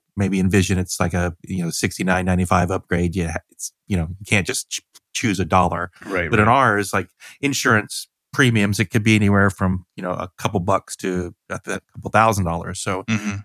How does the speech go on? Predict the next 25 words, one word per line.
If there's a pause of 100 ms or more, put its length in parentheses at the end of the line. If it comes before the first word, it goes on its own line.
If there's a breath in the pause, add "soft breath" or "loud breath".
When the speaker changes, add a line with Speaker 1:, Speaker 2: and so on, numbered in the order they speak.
(140)
Speaker 1:
we
don't
do
that.
But
it's
like, (240 soft breath)
if
it's
a
small
amount,
it's,
like,
under
five
dollars (480)
and
you
have
a
four
ninety-five (240)
processing
fee,